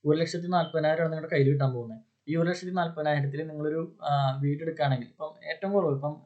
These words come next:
ആ, ഓരോ ഏരിയ അനുസരിച്ച് വ്യത്യാസം വരും. എന്നാൽ പോലും ഒരു അമ്പതിനായിരം മുതൽ ഒരു ലക്ഷം രൂപ വരെ നിങ്ങൾക്ക്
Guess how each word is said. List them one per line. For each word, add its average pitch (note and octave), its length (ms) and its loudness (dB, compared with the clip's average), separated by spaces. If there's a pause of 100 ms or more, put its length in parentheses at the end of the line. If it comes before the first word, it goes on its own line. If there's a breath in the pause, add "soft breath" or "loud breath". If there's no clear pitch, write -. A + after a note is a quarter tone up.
ആ, C#3 540 0 (460)
ഓരോ D#3 240 0
ഏരിയ F#3 200 2
അനുസരിച്ച് F#3+ 320 -2
വ്യത്യാസം E3+ 320 -4
വരും. D3+ 180 -2 (340 loud breath)
എന്നാൽ C#3+ 260 6
പോലും E3 420 2 (680)
ഒരു F#3+ 360 2 (120)
അമ്പതിനായിരം D#3 580 2
മുതൽ F3 460 0
ഒരു D3+ 140 0
ലക്ഷം E3+ 240 0
രൂപ D#3 200 2
വരെ D#3 120 2
നിങ്ങൾക്ക് D3+ 420 -4